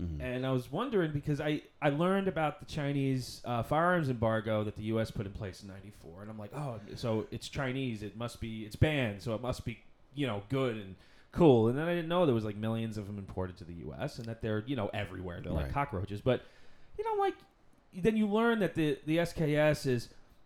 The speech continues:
Speaker 2: people confuse it with an A K. Well, then, you know,
Speaker 1: Mm-hmm.
Speaker 2: well, what's the difference between an S K S and an A K?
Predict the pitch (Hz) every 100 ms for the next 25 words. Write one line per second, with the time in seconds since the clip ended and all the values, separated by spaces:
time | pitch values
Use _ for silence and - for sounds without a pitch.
0 | - 202 196 160 160 131 151 143 131 120
1 | 151 208 - 107 82 - 156 165 156 156
2 | 139 139 151 104 117 113 - 139 202 147
3 | 113 - 113 101 101 101 90 - 90 87
4 | 80 -